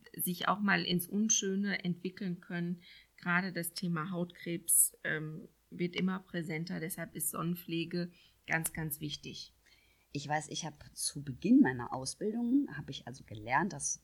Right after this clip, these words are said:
Speaker 2: hat mich damals sehr beeindruckt, dass also die Haut wie ein Konto ist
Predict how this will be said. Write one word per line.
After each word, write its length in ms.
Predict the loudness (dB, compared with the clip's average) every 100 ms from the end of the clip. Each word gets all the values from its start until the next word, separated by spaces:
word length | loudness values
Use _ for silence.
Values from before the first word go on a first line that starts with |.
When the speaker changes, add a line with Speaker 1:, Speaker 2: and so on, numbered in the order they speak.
| _ -4
Speaker 2:
hat 180 | -4 -4
mich 120 | -4
damals 340 | -2 -2 -4
sehr 100 | -8
beeindruckt, 640 | -10 -8 -8 -6 -8 -10 -18 _ -20 _ _ _
dass 280 | -6 -6 -4
also 180 | -4 -2
die 140 | -4
Haut 400 | -4 -2 -2 -4
wie 260 | -4 -4 0
ein 400 | 0 2 2 0 _ _ _ _ _ _ _
Konto 600 | -10 -4 -2 -2 0 2
ist 480 | 6 6 4 -4 -8